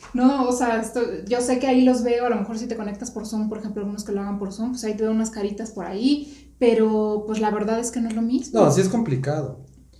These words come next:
Speaker 2: Pero dij-, mencionaste algo muy importante que yo considero que fue el éxito de ese negocio, que fue,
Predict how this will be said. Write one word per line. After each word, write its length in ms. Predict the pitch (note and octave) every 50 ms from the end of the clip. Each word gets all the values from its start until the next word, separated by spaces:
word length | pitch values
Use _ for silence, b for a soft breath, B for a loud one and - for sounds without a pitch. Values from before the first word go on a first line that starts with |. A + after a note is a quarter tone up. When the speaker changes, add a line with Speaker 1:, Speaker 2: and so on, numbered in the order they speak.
| - - -
Speaker 2:
Pero 440 | E3+ D#3+ D#3 D#3 D#3 E3 E3+ D#3+ D#3
dij-, 240 | D3+ D#3+ C3+ A#2 -
mencionaste 480 | F3+ E3 E3 D#3+ E3+ F3 G3 F#3+ - G#3+
algo 600 | G#3 G#3 G#3 A3 A3+ A3+ A3+ G#3+ - - - - _ -
muy 160 | D3+ E3 F3+
importante 600 | F#3 F3+ - C#3+ C3 C3 C#3 C#3 C#3+ C#3 F#3 F#3 -
que 100 | C3+ A#2+
yo 160 | C3 C3 C3+
considero 400 | D3 C3+ C3 B2+ B2+ C3 C3+ C3+
que 100 | C3+ A#2
fue 160 | - B2+ B2+
el 60 | B2+ C3
éxito 360 | C3 - - C3+ - A#2 A2+
de 60 | A#2
ese 160 | A#2 C3+ B2+
negocio, 340 | A#2+ A#2+ C3+ F3 F3+ F#3 -
que 100 | - B2+
fue, 320 | - C3 C3 C#3 C#3 -